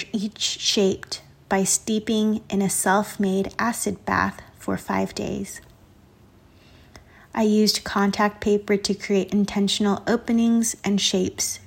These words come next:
through which the acid could touch the copper, and then I slightly filed the round plates into a circular edge. Like a relic, this copper fragment left a ghost mark, as it is treated like a traditional intaglio print,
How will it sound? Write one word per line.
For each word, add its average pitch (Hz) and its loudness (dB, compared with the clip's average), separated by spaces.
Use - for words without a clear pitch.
through 208 6
which - 0
the - -2
acid 208 2
could - -6
touch - -4
the 208 -6
copper, 190 -4
and 214 4
then 233 4
I 208 2
slightly 208 -2
filed 180 2
the 196 2
round 185 0
plates - -2
into 196 -2
a 190 -4
circular 202 -4
edge. 202 -6
Like 220 2
a 262 2
relic, 180 2
this 208 -2
copper 196 0
fragment 196 0
left 202 -2
a 202 0
ghost 202 0
mark, 160 -2
as 196 0
it 226 -4
is 220 0
treated 208 0
like 208 0
a 202 0
traditional 202 0
intaglio 196 0
print, 196 -8